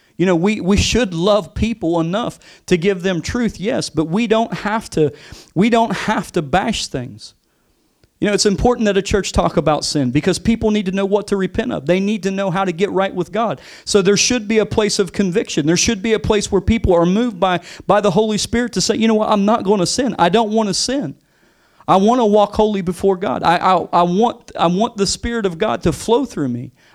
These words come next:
I want these things to happen." But, you know, he, I remember him saying, you know, it's just like, you know, these guys were way off. And, and, and a short time later, I mean, some of them were actually thrown in jail.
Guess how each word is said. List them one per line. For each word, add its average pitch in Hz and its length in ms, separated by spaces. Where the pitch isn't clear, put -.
I 151 80
want 190 240
these 190 220
things 190 220
to 160 100
happen." 180 400
But, 196 120
you 208 40
know, 196 120
he, - 260
I 175 80
remember 185 380
him 175 100
saying, 208 260
you 151 80
know, 151 140
it's 143 140
just 160 180
like, 147 320
you 165 200
know, 165 80
these 175 240
guys 170 320
were 170 100
way 170 240
off. - 340
And, 139 140
and, 156 260
and 160 120
a 151 40
short 190 300
time 175 300
later, 170 300
I 139 60
mean, 147 180
some 170 220
of 185 80
them 180 40
were 170 120
actually 170 260
thrown 165 240
in 139 140
jail. 185 400